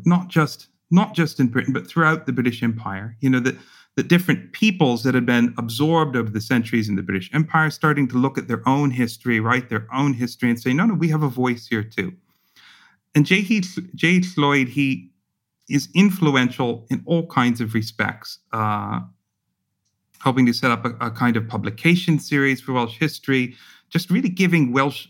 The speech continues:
history academics a voice. But in his kind of striving to create a story of Wales, what he does is he, he reads it backwards and he says, "Okay, Llewellyn the Last and his grandfather Llewellyn the Great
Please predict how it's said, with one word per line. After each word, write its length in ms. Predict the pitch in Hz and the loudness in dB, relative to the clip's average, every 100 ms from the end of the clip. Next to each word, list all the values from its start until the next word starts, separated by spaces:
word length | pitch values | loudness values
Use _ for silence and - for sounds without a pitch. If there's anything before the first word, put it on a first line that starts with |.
| _ | _
history 380 | 147 - 135 123 | -4 -2 -2 0
academics 540 | 120 117 127 120 117 | -2 0 0 0 -2
a 60 | 131 | -6
voice. 420 | 123 190 110 - _ - - _ _ | -2 -2 -2 -6 _ -20 -20 _ _
But 320 | 170 139 - - _ _ _ _ _ | -2 -2 -4 -14 _ _ _ _ _
in 180 | - 175 | 4 6
his 220 | 170 170 | 6 2
kind 320 | - 170 156 | 2 4 4
of 80 | 123 | 0
striving 800 | - - - 156 160 165 147 127 | -4 -8 -2 2 2 2 2 2
to 40 | 120 | 2
create 400 | 131 139 139 120 | 0 0 0 -4
a 40 | |
story 840 | - - - 175 165 156 127 104 - | -12 -10 -6 0 2 2 2 0 -4
of 200 | 110 110 | -4 -2
Wales, 500 | 104 92 92 - - _ - | -2 -2 -4 -12 -18 _ -4
what 200 | 139 131 | -4 0
he 160 | 143 | 0
does 340 | 131 123 127 123 | 2 2 0 -2
is 140 | 113 | -2
he, 300 | 131 90 - | -2 -2 -6
he 140 | - 127 | -2 0
reads 340 | 143 190 147 | 2 2 2
it 100 | 147 - _ | -2 -10 _
backwards 720 | - 127 - - 131 - - - | 0 0 -4 -8 -6 -8 -10 -6
and 120 | 127 | 0
he 100 | 131 | 2
says, 400 | 127 135 123 117 - - - - - _ - | 2 0 0 -2 -8 -20 -20 -20 -20 _ 0
"Okay, 320 | 175 180 113 - - | 2 4 0 -2 0
Llewellyn 300 | 165 208 185 | 2 4 4
the 80 | 143 | 4
Last 560 | 120 117 110 - - - | 2 0 -2 -8 -12 0
and 100 | 120 | 2
his 140 | 117 | 2
grandfather 560 | 113 131 147 139 120 117 | 2 2 2 0 0 0
Llewellyn 420 | 113 120 117 98 | -2 -2 0 0
the 60 | 95 | -2
Great 400 | 113 120 120 | 0 2 0